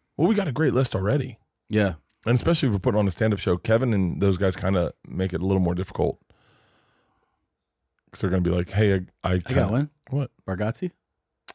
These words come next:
Speaker 1: You can FaceTime him.
Speaker 2: You can FaceTime him.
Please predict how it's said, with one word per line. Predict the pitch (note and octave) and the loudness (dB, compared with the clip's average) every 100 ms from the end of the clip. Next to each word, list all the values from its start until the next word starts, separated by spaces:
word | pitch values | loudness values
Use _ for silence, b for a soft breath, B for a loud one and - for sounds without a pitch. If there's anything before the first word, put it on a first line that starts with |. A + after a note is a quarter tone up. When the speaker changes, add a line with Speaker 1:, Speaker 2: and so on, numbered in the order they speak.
| - _ _ _ _ _ - | -20 _ _ _ _ _ -10
Speaker 1:
You | |
can | D#2+ | -8
FaceTime | F2+ D3+ - F#2 A#2 | -4 -4 -4 -6 -4
him. | D#3+ _ _ _ _ _ A2+ | -6 _ _ _ _ _ -14
Speaker 2:
You | |
can | G2+ | -12
FaceTime | F2+ A2 G#2+ G#2+ G#2 | -4 -4 -2 -4 -4
him. | C3 | -6